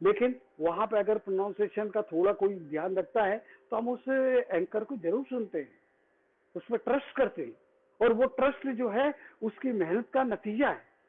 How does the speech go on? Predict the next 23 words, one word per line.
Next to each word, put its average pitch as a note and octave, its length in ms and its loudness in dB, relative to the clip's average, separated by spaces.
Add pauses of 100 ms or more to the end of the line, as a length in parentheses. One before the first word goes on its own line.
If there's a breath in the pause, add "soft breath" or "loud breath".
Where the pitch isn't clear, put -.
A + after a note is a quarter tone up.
(240)
उसकी G#3 200 -8
वजह C4+ 220 -4
से B3 140 -8
हम B3 180 -2
जुड़े G#3+ 280 2
हुए G#3+ 160 4
उसके E3+ 220 -4
साथ D3+ 200 -6 (120)
में। C3+ 120 -8 (720 soft breath)
फिर C#4+ 320 2 (100)
अगर C4 220 4
देखें B3 300 2
ख - 160 -10
के B3 260 2
बाद A#3+ 240 2
में A#3 300 -4
ग, F#3 40 4 (880)
गुबार, E3 520 2 (2500)
गुस्सा, E3 720 0 (1800)
गैबी F#3+ 500 4
ताकत, G3 520 0 (1300)
गुस्ल A3 420 2
खाना, F#3 520 2